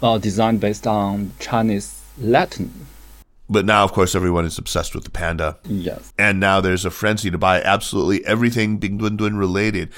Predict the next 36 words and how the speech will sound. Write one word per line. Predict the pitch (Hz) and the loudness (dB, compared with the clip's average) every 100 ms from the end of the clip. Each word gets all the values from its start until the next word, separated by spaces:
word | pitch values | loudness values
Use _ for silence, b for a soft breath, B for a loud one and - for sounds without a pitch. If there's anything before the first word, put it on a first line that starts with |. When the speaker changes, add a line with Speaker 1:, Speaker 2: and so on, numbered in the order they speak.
| B B | B B
Speaker 2:
Can | - | 0
you | 160 | 0
tell | 170 143 165 | 2 4 4
us | 147 | 4
a | |
little | 135 120 104 | 2 2 2
bit | 104 | 2
about | 95 90 - | 2 0 2
that? | 95 87 - | 2 2 0
Speaker 1:
Uh, | 135 113 110 107 104 113 | 4 6 8 8 8 6
yes. | 110 147 139 104 - - - - | 6 8 8 6 0 -10 -10 0
Although | 120 123 123 127 | 4 8 8 8
the | |
mascot | 110 113 131 139 151 135 | 8 8 6 4 2 4
was | 110 - | 4 4
av-, | 107 98 98 - | 0 0 -4 0
unveiled | 113 104 101 156 107 87 - - | 2 2 4 6 6 4 -4 -4
in | - 123 117 113 113 113 117 | 4 8 8 8 8 6 4
twenty | - 120 117 | 2 4 6
nineteen, | 117 117 120 165 95 107 123 - | 6 4 4 2 2 0 -6 -14
souvenirs | - - 139 160 175 156 147 139 | -12 -4 4 4 6 4 2 2
of | 123 | 0
the | 110 | 4
mascot | 104 113 - 113 104 | 4 4 2 0 0
have | 110 98 | -2 -6
sparked | - 117 107 117 - B B B B | 0 4 4 4 -2 B B B B
a | - | 0
buying | - 120 139 139 | 4 6 6 6
frenzy | 139 - 143 151 107 98 | 2 4 4 6 2 2
recently | - 110 139 123 101 104 | 2 4 4 2 0 2
and | 98 98 | 2 2
even | 98 95 101 | 2 2 -2
speculative | 104 - 107 104 107 104 90 95 - | -2 0 0 2 2 2 -4 -6 -6
activity | 107 - 107 98 92 | -8 0 0 0 -2
in | 90 | -4
China. | - 98 - | -2 -2 -2